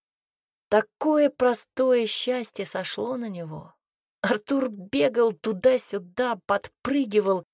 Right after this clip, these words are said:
и знал, что его хорошо видно на ровной плоскости.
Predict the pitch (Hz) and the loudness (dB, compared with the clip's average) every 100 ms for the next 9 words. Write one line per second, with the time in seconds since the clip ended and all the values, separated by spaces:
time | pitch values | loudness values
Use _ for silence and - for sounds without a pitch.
0 | _ _ 214 202 208 233 226 - 233 226 | _ _ -2 -2 -2 -2 -2 -4 -2 0
1 | 220 208 208 - 233 220 185 214 247 - | 0 0 -2 0 0 0 -2 -6 -6 -6
2 | 185 180 185 180 185 - 214 233 - - | -6 -2 -2 -4 -8 -4 -2 -2 -6 -12
3 | - - - | -14 -12 -14